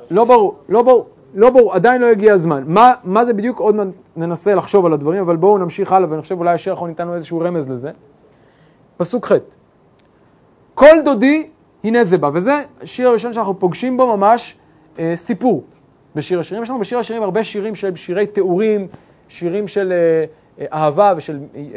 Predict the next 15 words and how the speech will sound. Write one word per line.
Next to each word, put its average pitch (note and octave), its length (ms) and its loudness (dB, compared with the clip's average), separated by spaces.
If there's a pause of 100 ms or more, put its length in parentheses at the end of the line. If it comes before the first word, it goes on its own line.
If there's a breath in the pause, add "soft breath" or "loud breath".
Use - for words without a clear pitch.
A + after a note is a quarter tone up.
(140)
יופי G3+ 440 2
ושל C#3 220 -14 (100)
תיאור, A#3+ 340 -2
אבל F#3 240 0 (380 soft breath)
יש G3 100 -10
לנו B3+ 120 -2
כמה B3+ 180 2
שירים A#3+ 220 -4
בודדים G#3 320 -2
שהם A3+ 200 -8
שיעור-, F#3 360 -10
שירים F#3+ 340 -10
שמתארים F#3+ 440 -6
לנו F3+ 200 -6
ממש G3 260 -8